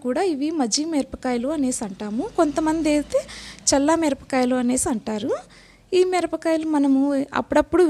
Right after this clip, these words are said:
ఎండకు వేసామనుకోండి, పురుగు పట్టకుండా ఉంటాయన్నమాట. పురుగు పట్టకుండా మనము స్టోర్ చేసి పెట్టేసుకోవచ్చు. ఎండ, ఎండ బాగా ఉన్నప్పుడు ఎండకు పెట్టేసుకోండి. పాత్రలన్నీ బయట పెట్టేశాను క్లీన్ చేద్దామనేసి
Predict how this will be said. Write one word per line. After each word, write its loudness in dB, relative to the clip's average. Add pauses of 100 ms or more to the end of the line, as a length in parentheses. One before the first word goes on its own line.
ఎండకు 0
వేసామనుకోండి, 0 (880)
పురుగు 4
పట్టకుండా 4 (100)
ఉంటాయన్నమాట. 0 (1300)
పురుగు 0
పట్టకుండా 2 (120)
మనము 2 (120)
స్టోర్ 0
చేసి 0
పెట్టేసుకోవచ్చు. -4 (520)
ఎండ, 2 (220)
ఎండ 0 (140)
బాగా -2 (100)
ఉన్నప్పుడు -2 (100)
ఎండకు 2
పెట్టేసుకోండి. -4 (560)
పాత్రలన్నీ 2 (100)
బయట 0
పెట్టేశాను 2 (540)
క్లీన్ 4
చేద్దామనేసి 2